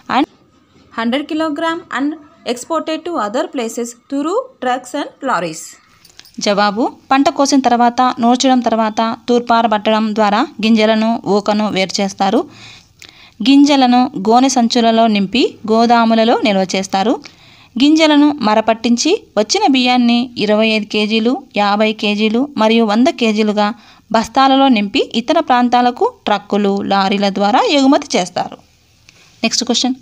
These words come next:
collect the information about important tourism places around your village or town and prepare an album. మీ గ్రామంలో, మీ గ్రామం చుట్టుపక్కల లేదా దగ్గర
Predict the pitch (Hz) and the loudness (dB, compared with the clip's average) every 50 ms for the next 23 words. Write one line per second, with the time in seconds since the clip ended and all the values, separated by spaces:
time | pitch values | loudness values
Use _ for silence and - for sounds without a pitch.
0 | - - 262 269 277 269 269 277 269 254 233 254 247 247 240 - 262 254 254 - | -4 -2 0 2 2 0 2 2 0 2 2 2 0 0 2 2 2 2 0 0
1 | - 202 214 202 220 220 220 220 - - - 214 208 226 220 220 220 233 226 233 | -2 -2 -2 0 0 -2 -2 -4 -6 -6 -6 -4 -2 0 0 0 0 0 0 0
2 | 233 233 - - 214 214 220 220 208 226 226 214 220 208 208 208 - 220 220 214 | -2 -4 -4 -2 0 2 2 2 0 0 -2 -2 -2 -2 -2 -2 -2 -4 -4 -4
3 | - - - _ - 208 214 220 226 233 240 247 226 214 202 226 - - - 220 | -6 -12 -8 _ -2 0 2 2 2 2 2 0 0 -2 -2 -2 -2 -2 -2 -2
4 | 202 202 226 254 - - - - 202 262 381 - - - 214 185 185 - - - | 0 0 -2 -2 -4 -6 -4 -2 -2 -2 -2 -4 -6 -4 -2 -2 -2 -4 -8 -12
5 | - - - - - - _ - 294 302 269 262 262 262 262 262 240 285 277 269 | -20 -20 -20 -20 -20 -12 _ -2 2 2 2 2 0 -2 -4 -2 0 0 0 0
6 | 269 - - 269 262 - 196 214 190 190 185 180 - - _ _ _ - - - | 0 -2 -4 -6 -6 -4 -4 -4 -4 -2 -4 -6 -6 -10 _ _ _ -20 -20 -20
7 | - - - _ - 277 320 285 262 240 220 226 226 226 220 220 220 220 240 - | -20 -20 -10 _ -4 -2 0 0 0 2 2 2 2 2 0 0 0 -2 -2 -6
8 | - _ _ _ _ _ _ _ _ _ _ - 240 285 370 370 262 240 226 208 | -10 _ _ _ _ _ _ _ _ _ _ 0 0 2 0 0 0 0 0 0
9 | 214 220 226 233 226 - 202 - 220 - 214 214 - 208 208 208 202 202 - - | 2 2 0 0 -2 -4 -6 -6 -4 -4 -4 -2 -2 -2 -2 -2 -2 -4 -6 -12
10 | _ _ _ _ _ _ _ _ _ _ _ _ _ _ _ - 214 220 208 208 | _ _ _ _ _ _ _ _ _ _ _ _ _ _ _ -2 -2 0 0 0
11 | 208 202 202 214 202 190 226 | 0 0 0 0 2 2 2